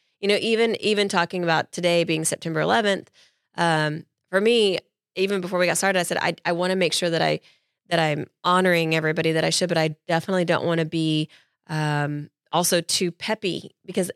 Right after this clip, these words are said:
I have a hard time sometimes in, in grave or somber situations, not wanting to brush right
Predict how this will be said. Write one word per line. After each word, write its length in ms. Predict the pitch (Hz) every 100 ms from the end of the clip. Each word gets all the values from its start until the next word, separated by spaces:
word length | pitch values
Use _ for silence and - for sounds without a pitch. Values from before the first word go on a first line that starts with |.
| _
I 120 | 175
have 120 | 208
a 80 | 196
hard 220 | 175 175
time 460 | 165 180 170 170 165 - _ _ _ _ _
sometimes 400 | - 202 196 175
in, 160 | 165 165
in 360 | - 160 151 - _ _
grave 420 | 156 147 165 180
or 240 | 139 143
somber 480 | 147 160 156 165 165
situations, 880 | 156 156 147 151 190 170 160 156 - _ _ _ _ _
not 600 | 165 175 175 170 175 - _ _
wanting 240 | 165 165 160
to 100 | 175
brush 260 | 147 151
right 140 | 151